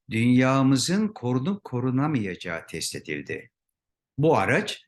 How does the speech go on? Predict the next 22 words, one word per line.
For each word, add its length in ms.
saatte 680
yirmi 580
üç 260
bin 200
kilometre 600
hızla 540
başka 380
bir 300
asteroidin 640
yörüngesinde 920
bulunan 420
küçük 420
bir 260
asteroide 580
çarptırıldı 840
ve 80
görev 440
beklenenden 680
de 100
başarılı 440
olarak 380
tamamlandı. 840